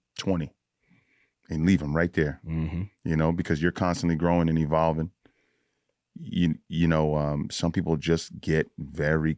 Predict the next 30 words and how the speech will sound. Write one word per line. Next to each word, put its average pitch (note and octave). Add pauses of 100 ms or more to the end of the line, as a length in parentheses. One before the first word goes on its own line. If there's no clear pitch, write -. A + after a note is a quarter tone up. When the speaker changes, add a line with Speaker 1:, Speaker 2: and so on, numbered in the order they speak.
Speaker 1:
comfy D#2+
in C#2+
a C2+
s-, -
in D#2+
a C#2
small D#2
space D#2+
and D2
they C#2+
just -
don't C#2+
wanna D2
move D2+
from -
there. D2+ (680)
Because A2
you A2+
gotta G#2+
go G2
to F2+
an C#2+
uncomfortable F2+
space F#2
to D#2+
grow, F2+
and D2+
some E2+
people E2
just D#2